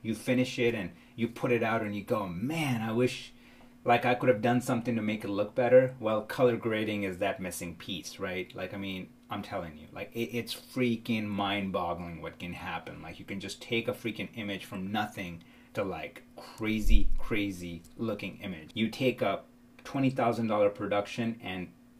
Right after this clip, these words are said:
just like that, you turn it into a hundred and twenty thousand dollar production, and that's no joke. Like,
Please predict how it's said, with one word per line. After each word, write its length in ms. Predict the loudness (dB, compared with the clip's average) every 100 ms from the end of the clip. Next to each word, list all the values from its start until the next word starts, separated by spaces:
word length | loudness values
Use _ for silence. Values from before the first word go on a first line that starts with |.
| -6 0
just 200 | 0 0
like 200 | -4 0
that, 240 | -2 -2
you 80 | -6
turn 260 | -6 -4 -4
it 80 |
into 260 | -4 -4 -2
a 60 | -2
hundred 320 | -4 -6 -6
and 100 | -8
twenty 220 | -8 -8
thousand 340 | -4 -6 -6
dollar 220 | -8 -8 -10
production, 480 | -10 -8 -8 -10
and 160 | -8 -2
that's 240 | 0 0
no 120 | -6 -8
joke. 400 | -6 -6 -6 -12
Like, 180 | -14